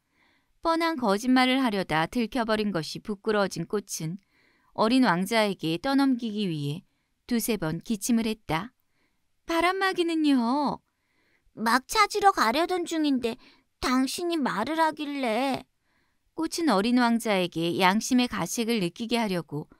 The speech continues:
Speaker 1: 억지 기침을 했다. 어린 왕자는 사랑에서 우러나온 선의에도 불구하고 곧 꽃을 의심하게 되었다. 그는 꽃이 하는 사소한 말까지도 진지하게 받아들였고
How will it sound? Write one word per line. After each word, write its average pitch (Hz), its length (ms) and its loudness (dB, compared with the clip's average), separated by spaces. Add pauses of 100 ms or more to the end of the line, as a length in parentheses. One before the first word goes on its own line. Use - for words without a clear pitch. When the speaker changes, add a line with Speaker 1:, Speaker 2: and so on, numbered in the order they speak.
(280)
Speaker 1:
억지 190 400 -4
기침을 226 420 -2
했다. 196 460 -6 (640)
어린 254 280 2
왕자는 220 600 2
사랑에서 294 560 0
우러나온 180 560 0
선의에도 226 580 0
불구하고 190 720 -6 (480)
곧 190 300 -6 (160)
꽃을 262 360 -6
의심하게 208 520 -2
되었다. 196 560 -6 (760)
그는 269 280 4
꽃이 320 380 -2
하는 208 260 0
사소한 285 440 -2
말까지도 165 800 -2
진지하게 214 640 -2
받아들였고 190 840 -6